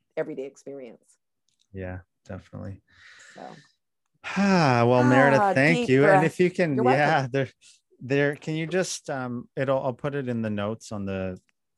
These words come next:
Speaker 2: like, in the show notes or whatever, but just
Speaker 1: Sure.
Speaker 2: if you wanna just tell people how they can find your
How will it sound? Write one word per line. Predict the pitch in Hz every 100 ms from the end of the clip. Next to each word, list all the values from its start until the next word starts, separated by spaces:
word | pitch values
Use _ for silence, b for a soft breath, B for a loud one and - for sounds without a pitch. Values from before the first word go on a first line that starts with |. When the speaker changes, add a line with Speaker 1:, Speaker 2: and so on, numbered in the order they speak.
| _
Speaker 2:
like, | 101 90
in | 101
the | 90
show | - 98
notes | 101 107 110 110
or |
whatever, | 104 107 117 160
but | 117 104 -
just | - 120 294
Speaker 1:
Sure. | 113
Speaker 2:
if | -
you | 110
wanna | 110 107
just | 98 107
tell | - 101
people | 95 104 104 101
how | 98 101
they | 98 95
can | 101 92
find | - 98 113 104
your | 95 92 92